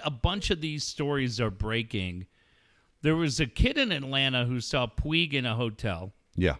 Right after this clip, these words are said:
Speaker 1: So he got it
Speaker 2: Yeah.
Speaker 1: on social media before and Jeff Passan or anybody else. There was a girl who worked at a liquor store in Kansas City that saw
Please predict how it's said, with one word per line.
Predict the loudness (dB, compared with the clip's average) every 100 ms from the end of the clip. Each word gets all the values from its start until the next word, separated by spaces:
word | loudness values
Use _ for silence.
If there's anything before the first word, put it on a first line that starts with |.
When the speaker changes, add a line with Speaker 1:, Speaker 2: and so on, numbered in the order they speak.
| _ -8
Speaker 1:
So | 0 2
he | 4 2
got | 2 2 2
it | 0 0
Speaker 2:
Yeah. | 4 6
Speaker 1:
on | 4
social | 0 0 2 0
media | 0 0 -2
before | -2 -4 0 0 0
and | -2 -6 -4
Jeff | 0 0 2
Passan | 2 0 -4 -4 -4 -4 _ _ _ _ _
or | 0 2
anybody | 2 2 2 0
else. | -2 -4 -8 -14 _ _ _ 0
There | 2
was | 4 2
a | 2
girl | 0 2 6 6 6
who | 4
worked | 2 0 0
at | 0
a |
liquor | 0 0 0 -2
store | 0 0 -2
in | -2
Kansas | 0 2 0 -4 -4
City | 2 4 4 -2
that | -6 -4
saw | 0 0